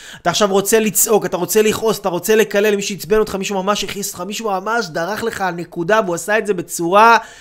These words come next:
מאוד, מאוד, מאוד לא מתחשבת ולא הוגנת ונצלנית, והוא פגע בך בצורה גרועה מאוד, ואתה מת לנקום בו ולהחזיר לו, לפחות לענות לו, לקלל אותו, לצעוק עליו.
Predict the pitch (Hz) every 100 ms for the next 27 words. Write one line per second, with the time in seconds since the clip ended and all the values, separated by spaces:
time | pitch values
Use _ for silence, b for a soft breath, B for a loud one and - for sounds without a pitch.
0 | B B - 165 202 226 269 277 277 262
1 | 214 220 247 220 220 233 196 214 220 -
2 | - 175 - 214 214 156 170 175 208 196
3 | 156 202 214 233 220 156 170 170 160 -
4 | - 170 160 220 185 156 139 151 147 202
5 | 208 185 156 - 156 190 160 156 175 175
6 | 196 165 139 165 202 208 175 165 196 196
7 | 214 208 B B 151 156 147 131 220 226
8 | 214 226 233 285 285 226 190 220 220 190
9 | - 160 185 196 156 135 - 180 180 180
10 | 139